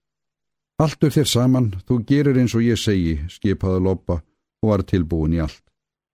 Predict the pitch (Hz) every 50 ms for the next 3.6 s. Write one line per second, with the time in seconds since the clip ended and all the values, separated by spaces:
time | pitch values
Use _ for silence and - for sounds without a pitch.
0 | _ _ _ _ _ - - 92 110 147 165 101 - - - _ _ _ _ _
1 | _ _ _ _ _ - 131 131 143 156 160 - 151 135 117 135 135 135 131 120
2 | - 127 110 113 120 104 - - 156 170 175 160 131 110 101 98 104 101 98 -
3 | - - 139 147 139 - 90 76 87 80 73